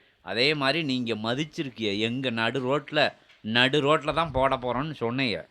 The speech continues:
நடு ரோட்ல தான் போட போறோம், வீட்டுல இடம் இல்லைன்னைய. நடு ரோடு தான் கடவுளுக்குள்ள இடம். நடு ரோட்ல தானே உட்காந்துக்கிட்டு இருக்காரு, எங்க பார்த்தாலும் முச்சந்தியில உட்காந்துக்கிட்டு இருக்காரு. விநாயக பெருமானு அவர் என்ன கோ-, கோபுரத்துக்குள்ளே உட்காந்துக்கிட்டு இருக்காரு, அரச மரத்துக்கு அடியில உட்காந்துக்கிட்டு இருக்காரு.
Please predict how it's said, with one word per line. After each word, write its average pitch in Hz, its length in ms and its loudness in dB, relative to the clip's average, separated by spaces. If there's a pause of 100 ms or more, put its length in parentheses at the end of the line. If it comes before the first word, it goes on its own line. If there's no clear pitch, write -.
(960)
நடு 117 340 -6
ரோட்ல 127 280 -4
தான் 135 160 -4
போட 117 260 -2
போறோம், 135 280 -8
வீட்டுல 135 400 -2
இடம் 127 320 -4
இல்லைன்னைய. 104 360 -6
நடு 107 320 -4
ரோடு 139 300 -2
தான் 160 180 -4
கடவுளுக்குள்ள 117 720 -4
இடம். 104 260 -6 (260)
நடு 107 260 -4
ரோட்ல 143 320 -2
தானே 151 60 -4
உட்காந்துக்கிட்டு 120 460 -6
இருக்காரு, 104 220 -2
எங்க 107 220 -6
பார்த்தாலும் 113 640 -6
முச்சந்தியில 117 540 -6
உட்காந்துக்கிட்டு 104 440 -10
இருக்காரு. 110 320 -8 (380)
விநாயக 117 500 2
பெருமானு 107 440 -8
அவர் 113 180 -2
என்ன 117 180 -6
கோ-, 107 240 -6
கோபுரத்துக்குள்ளே 113 580 -6
உட்காந்துக்கிட்டு 110 460 -8
இருக்காரு, 131 220 -6
அரச 110 320 -6
மரத்துக்கு 107 360 -10
அடியில 92 280 -8
உட்காந்துக்கிட்டு 107 360 -8
இருக்காரு. 113 280 -6